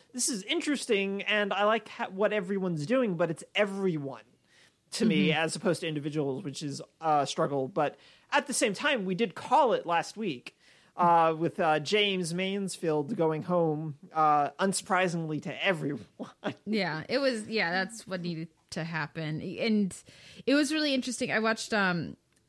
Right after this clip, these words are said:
Speaker 2: for the first time, I watched, uh, Untucked, which is, like, the
Speaker 1: Okay.
Speaker 2: behind the scenes kind of
Speaker 1: Yeah.
Speaker 2: YouTube show that used to be on, um, after,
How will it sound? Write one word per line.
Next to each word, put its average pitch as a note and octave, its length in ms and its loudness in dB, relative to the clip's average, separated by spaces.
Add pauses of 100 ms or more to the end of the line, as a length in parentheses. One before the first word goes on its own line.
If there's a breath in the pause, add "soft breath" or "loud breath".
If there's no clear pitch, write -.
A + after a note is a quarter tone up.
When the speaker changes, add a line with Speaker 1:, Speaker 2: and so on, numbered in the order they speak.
Speaker 2:
for B3 100 -4
the A3+ 80 -2
first B3+ 200 0
time, A#3 140 2
I A3 40 2
watched, G#3 320 0
uh, G3 220 2
Untucked, G#3 440 0
which G#3 160 -2
is, F#3+ 240 0
like, F3+ 200 0
the G3+ 60 2
Speaker 1:
Okay. F#3 100 4
Speaker 2:
behind G3 300 2
the F3 40 -4
scenes G#3 380 0
kind G#3 260 0
of G#3+ 80 4
Speaker 1:
Yeah. B3+ 160 6 (760 loud breath)
Speaker 2:
YouTube A#3+ 240 0
show B3+ 300 2
that G#3 80 0
used A#3+ 180 0
to A3 40 -8
be A3 200 2
on, F#3 600 2
um, E3 340 -2
after, F3 680 -2